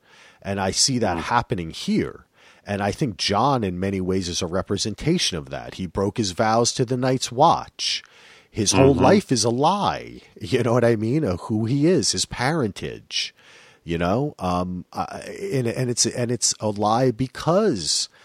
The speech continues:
Speaker 1: of these stupid old traditions. So to me, that was an exciting moment to realize that, that Tyrion
Speaker 2: Mm-hmm.
Speaker 1: is saying, like,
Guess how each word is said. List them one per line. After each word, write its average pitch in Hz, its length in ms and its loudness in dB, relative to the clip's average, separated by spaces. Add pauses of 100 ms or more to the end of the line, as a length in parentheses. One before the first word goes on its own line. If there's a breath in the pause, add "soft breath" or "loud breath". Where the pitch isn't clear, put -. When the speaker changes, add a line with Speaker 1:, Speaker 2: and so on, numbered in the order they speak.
(240 soft breath)
Speaker 1:
of 92 240 -4
these 90 380 -2
stupid - 720 0 (680 soft breath)
old 87 520 0 (300)
traditions. 73 1040 -2 (520 soft breath)
So 92 720 2
to 120 120 -4
me, 113 580 0 (500)
that 120 180 4
was 110 160 0
an 95 100 -6
exciting 95 640 0
moment 92 500 -4 (540)
to 113 140 -4
realize 87 680 0
that, 64 300 -10 (340)
that 92 240 -2
Tyrion 160 480 0 (300)
Speaker 2:
Mm-hmm. 90 120 -6 (120)
Speaker 1:
is 95 220 0
saying, 76 640 -2 (260)
like, 82 420 -4